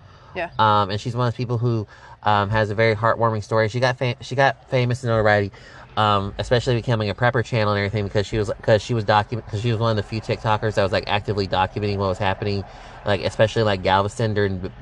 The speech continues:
Speaker 2: during, you know,
Speaker 1: Mm-hmm.
Speaker 2: Snowmageddon out down here. Anyways, so, um, she lives in, uh, let's see, oh, she actually moved to Oklahoma. Um, and of course, Oklahoma's a red state.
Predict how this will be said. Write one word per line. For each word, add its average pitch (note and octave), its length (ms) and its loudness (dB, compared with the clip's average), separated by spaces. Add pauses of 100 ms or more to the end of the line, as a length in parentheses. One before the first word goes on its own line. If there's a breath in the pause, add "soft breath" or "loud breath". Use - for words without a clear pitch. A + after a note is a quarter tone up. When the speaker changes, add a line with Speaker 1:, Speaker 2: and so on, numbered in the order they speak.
Speaker 2:
during, F#2 460 -2
you G2+ 100 -2
know, F#2 80 0
Speaker 1:
Mm-hmm. - 160 -6
Speaker 2:
Snowmageddon G#2 600 2 (600 loud breath)
out G2 220 2
down G#2+ 200 2
here. A2 200 -2 (440 loud breath)
Anyways, B2+ 560 2
so, A#2 420 4
um, G#2+ 320 0
she F3 480 -6
lives C3 580 4
in, A2 640 0 (720)
uh, G2+ 280 4
let's F#2+ 140 0
see, A2 140 -6
oh, G#2+ 160 -2
she - 140 -2
actually C3 240 -2
moved B2+ 180 0
to - 160 -6
Oklahoma. B2 680 -2 (840 loud breath)
Um, G2 400 4
and F#2+ 80 -4
of - 80 -8
course, A2 180 -2
Oklahoma's G#2+ 460 -2
a - 20 -2
red G#2+ 180 2
state. F#2+ 340 -2